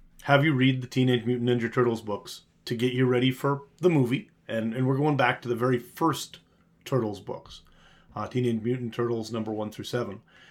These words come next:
but also to give you sort of some context, both backwards and forwards on these guys. So, first book we read is Ronin number one. Ronin is a book by Frank Miller that had a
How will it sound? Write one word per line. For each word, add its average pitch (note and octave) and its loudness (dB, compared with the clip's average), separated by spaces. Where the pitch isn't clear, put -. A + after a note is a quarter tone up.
but D3 -2
also A3 4
to - -6
give B2 0
you B2+ 0
sort A#2+ 0
of A2+ -4
some A#2 -4
context, C3+ -2
both A#2 -4
backwards B2+ 2
and A2+ 0
forwards A2+ 0
on F#2 -10
these E2+ -12
guys. - -14
So, B2 2
first F#3 4
book A3+ 2
we F3 4
read C3 6
is A#2 2
Ronin A#2+ 2
number A2+ -2
one. F#2+ -8
Ronin G3+ 6
is C3+ 2
a B2 -4
book A#2+ -4
by G2+ -2
Frank F3 0
Miller A#2 -2
that A2+ -4
had B2 2
a A2+ 2